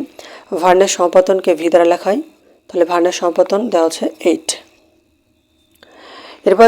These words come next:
দেওয়া আছে ভার্নিয়ার ধ্রুবক ভিসি সমান হচ্ছে জিরো পয়েন্ট জিরো ওয়ান সেন্টিমিটার।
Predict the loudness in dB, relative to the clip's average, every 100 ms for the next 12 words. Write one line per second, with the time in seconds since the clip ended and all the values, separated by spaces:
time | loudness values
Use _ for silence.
0 | 8 6 4 2 4 6 4 4 2 2
1 | 2 0 2 0 0 -10 _ _ _ _
2 | _ _ _ _ _ _ _ -10 -2 0
3 | 0 -4 -4 -4 -4 _ _ _ -20 -20
4 | -20 -20 _ -10 -6 -2 2 4 4 4
5 | 2 0 -6 -2 2 6 6 4 0 -2
6 | _ _ _ _ _ _ _ _ _ _
7 | _ _ _ -10 -4 -2 -2 -4 -6 -12